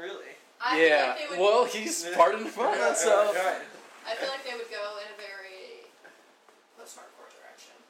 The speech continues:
Speaker 1: I agree.
Speaker 3: Yeah?
Speaker 2: Personally.
Speaker 1: No, without
Speaker 2: I think
Speaker 1: screaming.
Speaker 2: that's
Speaker 1: I don't
Speaker 2: how
Speaker 1: think Kurt would ever
Speaker 2: Well, no, no,
Speaker 1: scream.
Speaker 2: no, no, no.
Speaker 3: No, Kurt
Speaker 2: Not
Speaker 3: can't
Speaker 2: necess-,
Speaker 3: scream.
Speaker 2: yeah,
Speaker 3: But
Speaker 2: no,
Speaker 3: when he,
Speaker 2: not
Speaker 3: he kinda
Speaker 2: necessarily.
Speaker 3: sometimes did, like, he would
Speaker 2: Yeah,
Speaker 3: and it
Speaker 2: exactly.
Speaker 3: was
Speaker 2: But, like, the instrumentation of post-hardcore.
Speaker 3: You know who,
Speaker 1: Yeah.
Speaker 2: Not
Speaker 3: uh,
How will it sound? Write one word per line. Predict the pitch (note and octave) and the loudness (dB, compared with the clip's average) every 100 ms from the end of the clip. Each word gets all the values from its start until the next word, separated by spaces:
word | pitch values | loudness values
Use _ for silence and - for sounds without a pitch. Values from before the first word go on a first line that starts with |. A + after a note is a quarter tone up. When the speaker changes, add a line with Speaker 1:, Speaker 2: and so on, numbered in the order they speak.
| _ | _
Speaker 1:
I | E3+ D#3+ | -6 -6
agree. | C#3 D3 C#3+ | -6 -10 -10
Speaker 3:
Yeah? | D3 G#3 | -12 -14
Speaker 2:
Personally. | - - - - - _ _ _ - | -18 -20 -20 -20 -20 _ _ _ -10
Speaker 1:
No, | D#3+ F3 | -4 -2
without | E3+ F#3 | -2 -4
Speaker 2:
I | E3+ | -4
think | - | -8
Speaker 1:
screaming. | D#3 D3+ C#3 | -10 -10 -8
Speaker 2:
that's | C#3 | -6
Speaker 1:
I | |
don't | E3 | -6
Speaker 2:
how | E3+ | -6
Speaker 1:
think | E3+ - | -10 -8
Kurt | - - | -8 -8
would | C3+ | -10
ever | C#4+ | -8
Speaker 2:
Well, | F#4+ G#4 | -6 -6
no, | |
no, | A#4 | -6
Speaker 1:
scream. | A4+ G#4 F#4 | -8 -8 -8
Speaker 2:
no, | |
no, | D4+ B3 E4 - | -8 -8 -8 -10
no. | E3 D#3+ | -6 -6
Speaker 3:
No, | A2 | -6
Kurt | - - | -12 -10
Speaker 2:
Not | E4+ | -8
Speaker 3:
can't | D4+ | -8
Speaker 2:
necess-, | D4+ - - | -10 -12 -18
Speaker 3:
scream. | - _ _ | -20 _ _
Speaker 2:
yeah, | D4+ | -4
Speaker 3:
But | - | -2
Speaker 2:
no, | - | 0
Speaker 3:
when | - | -2
he, | - | -6
Speaker 2:
not | - - | -8 -8
Speaker 3:
he | C#4+ | -10
kinda | - A3+ C4+ | -4 -4 -4
Speaker 2:
necessarily. | G#3 G3+ - _ _ _ _ | -8 -14 -20 _ _ _ _
Speaker 3:
sometimes | - D3 D#3 D#3 - - - | -14 -14 -14 -18 -16 -20 -16
did, | C3+ C3 A#2 | -16 -16 -14
like, | B2 | -14
he | - C3 | -14 -14
would | A2+ | -12
Speaker 2:
Yeah, | E4 E4 - - _ _ | -8 -6 -8 -14 _ _
Speaker 3:
and | - | -18
it | A#3 | -12
Speaker 2:
exactly. | C#3 - | -10 -10
Speaker 3:
was | - - - - - | -12 -14 -18 -20 -12
Speaker 2:
But, | B3+ | -6
like, | C4+ B3+ - | -6 -6 -8
the | B3+ B3+ | -8 -8
instrumentation | - A#3 G#3+ A3 - - | -10 -16 -16 -16 -18 -20
of | - - | -20 -20
post-hardcore. | - _ _ - | -20 _ _ -18
Speaker 3:
You | D3+ | -10
know | F#3+ F#3 | -2 -2
who, | D3+ | 0
Speaker 1:
Yeah. | D3 | 0
Speaker 2:
Not | |
Speaker 3:
uh, | C3 | 0